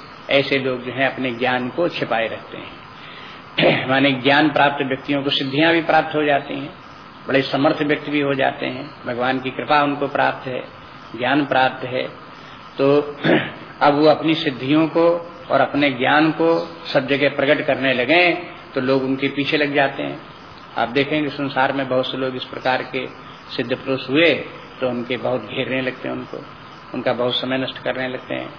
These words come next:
प्रशंसा उनकी बहुत करने लगते हैं। तो उनकी सिद्धियों के कारण से कैसे ये आशीर्वाद दे देंगे तो हमारा काम बन जाएगा,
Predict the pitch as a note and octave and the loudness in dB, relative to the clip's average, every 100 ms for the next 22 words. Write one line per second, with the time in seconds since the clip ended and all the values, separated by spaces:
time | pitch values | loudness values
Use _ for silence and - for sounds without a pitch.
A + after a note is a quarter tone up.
0 | - - - - - - A#2+ - C3+ C#3+ | -18 -18 -18 -18 -18 -8 -6 -2 0 4
1 | C3+ C3+ C3+ B2 B2 - B2 B2 B2+ A#2+ | 2 2 -2 -2 -4 -2 -4 -2 -4 -6
2 | B2+ A#2 - - - - - - C3 C3+ | -10 -10 -12 -18 -20 -20 -12 -4 -2 0
3 | C#3+ - B2 C3+ D#3 D#3 D3 C#3 C3 C3 | -2 -2 -2 2 4 4 2 2 2 2
4 | - B2+ C3+ B2+ B2+ C3 C3 C#3 C3+ - | -2 -2 2 2 2 0 0 0 2 2
5 | B2+ - C#3+ C3+ C3+ B2+ B2+ C3 B2+ B2+ | 0 0 2 2 2 0 0 -2 -2 -4
6 | B2 B2+ B2+ - B2 B2+ B2+ B2+ B2+ B2+ | -4 -2 -2 -2 -4 -4 -2 0 0 0
7 | C3 | -4